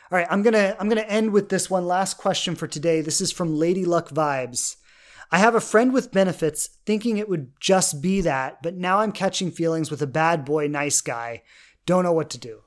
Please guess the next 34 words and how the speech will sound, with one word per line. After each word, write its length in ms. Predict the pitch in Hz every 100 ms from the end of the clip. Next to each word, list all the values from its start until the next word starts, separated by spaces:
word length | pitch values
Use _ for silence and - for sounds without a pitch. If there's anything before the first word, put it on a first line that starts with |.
| _ 165
Okay. 300 | 160 135 - _ _ _ _ _ _ _ _ _ _ _ _ -
So, 500 | - - 208 190 190 _ _ _ _ _ _ _ _ _ _
friend 300 | - 247 285
with 180 | 269 -
benefits, 880 | 220 208 214 202 - - - - _ _ _ _ _ _ -
you 160 | 175
thought 300 | 180 208 208
it 80 | 226
would 120 | 202
be 140 | 160 196
just 260 | 170 - 180
that. 380 | 143 143 147 _ _ _ _ 165
Now 200 | 190 220
you're 160 | 226
developing 500 | 202 190 190 190 185
feelings 520 | - 165 160 156 151
and 100 | 156
you 80 | 175
recognize 640 | 185 175 175 165 156 156 -
he's 180 | 165
this 180 | - 143
bad 320 | - 156 156
boy, 200 | 143 151
nice 260 | 147 147 -
guy, 240 | 156 139
whichever, 380 | 143 139 151 143 135 156 156
whichever 360 | 143 156 143
one. 280 | 143 139 135
I, 120 | 135
you 120 | 156 143
didn't 200 | 139 139
clarify 440 | 151 139 135 123
that 240 | 123 120
there, 320 | - 117 110